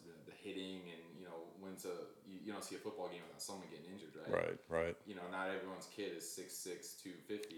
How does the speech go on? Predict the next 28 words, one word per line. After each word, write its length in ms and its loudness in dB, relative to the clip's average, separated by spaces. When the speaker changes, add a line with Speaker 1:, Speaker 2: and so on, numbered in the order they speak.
Speaker 1:
either, 260 0
you 80 -6
know, 220 -6
and 80 -2
he 100 -2
said 340 2
also 600 2
that 220 0
lacrosse 400 2
is 80 -6
jumping 300 -4
up. 280 -6
More 140 -2
kids 260 0
are 100 -8
playing. 240 0
Um, 480 0
I 40 6
think 200 4
throughout 260 8
the 60 2
years 320 4
we've 140 -2
seen 260 -2
that 200 0
increase. 600 -6
You 100 -6
know, 80 -2